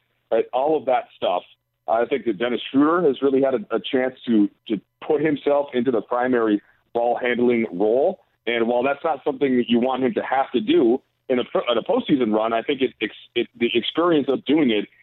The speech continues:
is gonna help him once LeBron gets back, and then he gets to move to a more secondary spot.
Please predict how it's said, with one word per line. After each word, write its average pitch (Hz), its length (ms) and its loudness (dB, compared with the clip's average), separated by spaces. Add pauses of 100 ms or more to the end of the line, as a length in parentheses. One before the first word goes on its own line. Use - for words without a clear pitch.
(140)
is 123 120 -2
gonna 120 180 -2
help 147 260 -4
him 117 140 -2
once 110 240 -4
LeBron 104 280 -4
gets 95 160 -4
back, - 320 -2
and 107 100 -2
then 104 100 0
he 104 80 -4
gets 104 220 -4
to 107 60 -2
move 101 280 2
to 104 120 0
a 87 60 0
more 90 160 -2 (120)
secondary 98 460 -2
spot. 76 300 -4